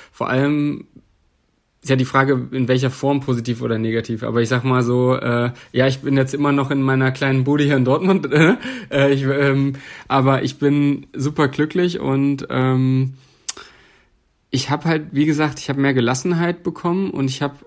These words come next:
mehr Vertrauen ins Leben auch bekommen, wo man jetzt auch wieder mal beim Thema ist, ne?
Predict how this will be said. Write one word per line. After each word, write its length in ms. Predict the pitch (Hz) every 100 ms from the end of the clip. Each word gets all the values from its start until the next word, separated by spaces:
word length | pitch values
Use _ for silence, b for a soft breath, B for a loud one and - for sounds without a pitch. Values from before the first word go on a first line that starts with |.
| -
mehr 560 | - 127 131 147 151 - _ _ -
Vertrauen 500 | 131 127 - 131 135
ins 160 | 127
Leben 260 | 117 135 160
auch 140 | 156
bekommen, 500 | - 156 160 180 -
wo 60 | 117
man 180 | 123 120
jetzt 140 | 117
auch 120 | 127
wieder 140 | 123 123
mal 140 | 120
beim 160 | 120 117
Thema 260 | - 135
ist, 280 | 147 147 -
ne? 200 | 127 143